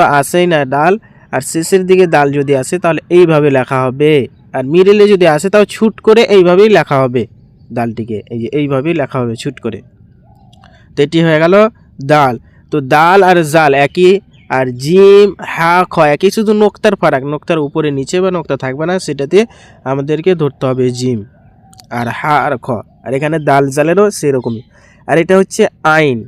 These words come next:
<clears throat> আইনটাও আপনারা একটু লক্ষ্য করেন যে আইন আর গয়নের একই হবে, শুধু নোক্তা থাকলে গয়ন হয়ে যাবে। তো আইন গয়ন এইভাবে লেখা হবে, যখন মিলিয়ে লেখা হবে তখন এইভাবে লেখা হবে।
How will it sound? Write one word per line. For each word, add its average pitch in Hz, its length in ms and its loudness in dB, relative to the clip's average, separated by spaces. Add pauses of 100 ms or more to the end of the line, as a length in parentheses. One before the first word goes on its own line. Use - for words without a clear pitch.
(460)
<clears throat> - 560 -6
আইনটাও 202 400 2
আপনারা 170 400 0
একটু 151 160 -4
লক্ষ্য 143 220 -6
করেন 143 300 -4
যে 180 160 -6
আইন 160 320 0
আর 165 140 0
গয়নের 151 400 0
একই 139 240 -2
হবে, 165 180 0
শুধু 175 220 -2
নোক্তা 170 340 -4
থাকলে 156 340 -4 (120)
গয়ন 135 300 -4
হয়ে 120 160 -6
যাবে। 143 180 -4 (640)
তো 143 80 -6 (140)
আইন 170 360 2
গয়ন 165 360 2 (100)
এইভাবে 156 380 -2
লেখা 147 280 -2
হবে, 143 220 0
যখন 135 260 -4
মিলিয়ে 160 360 0
লেখা 151 260 -2
হবে 175 200 0
তখন 156 280 -8
এইভাবে 147 340 -4
লেখা 135 240 -6
হবে। 127 260 -6